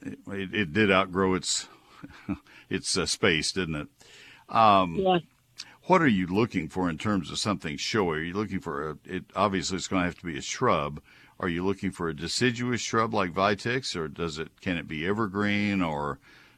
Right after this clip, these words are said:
Speaker 1: uh, what, what's around it?
Speaker 2: Um,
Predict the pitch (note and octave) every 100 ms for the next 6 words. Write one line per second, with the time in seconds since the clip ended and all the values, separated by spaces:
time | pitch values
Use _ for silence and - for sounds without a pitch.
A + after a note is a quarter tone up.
0 | - D#2 D2 A2 G2 _ _ - - G2
1 | A#2 G2 D#2 E2 F#2 E2+ A1+ G1+ - _
2 | _ - - - _ _ _ _ _ _
3 | _ _ _ _ _ _ _ - _ _
4 | _ - B3+ B3+ B3+ A#3+ A#3 A3+ A3+ A3